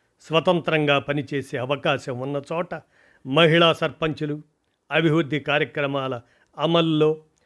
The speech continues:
మిన్నగా రాణిస్తున్నారు. కాబట్టి పాలనాధికారంలో స్త్రీలకు సరైన వాటా ఇవ్వడం,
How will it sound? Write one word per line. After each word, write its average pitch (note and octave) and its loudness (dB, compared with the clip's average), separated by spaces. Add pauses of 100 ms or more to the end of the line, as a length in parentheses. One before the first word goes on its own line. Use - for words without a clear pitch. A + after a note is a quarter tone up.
(200)
మిన్నగా E3+ 4
రాణిస్తున్నారు. C3 -4 (520)
కాబట్టి C#3 -2 (480)
పాలనాధికారంలో D#3 2 (260)
స్త్రీలకు F#3+ 2
సరైన E3+ 2
వాటా D3+ 0 (260)
ఇవ్వడం, E3 2